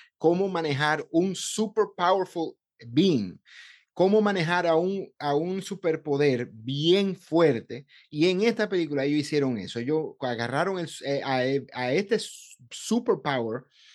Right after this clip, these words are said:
y lo manejaron bien durante toda la película. En to-, ningún momento él se vio débil,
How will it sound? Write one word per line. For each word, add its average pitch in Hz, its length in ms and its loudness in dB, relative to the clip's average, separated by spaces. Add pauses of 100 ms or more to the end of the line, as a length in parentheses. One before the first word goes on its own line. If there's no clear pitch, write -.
(380)
y 165 100 0
lo 160 100 6
manejaron 147 680 0
bien 113 480 -4 (240)
durante 127 360 -2
toda 120 200 -2
la 127 140 -2
película. 117 380 -4
En 131 160 -2
to-, 180 160 0
ningún 180 200 2
momento 214 320 4
él 190 80 0
se 175 140 -2
vio 170 340 2
débil, 202 540 2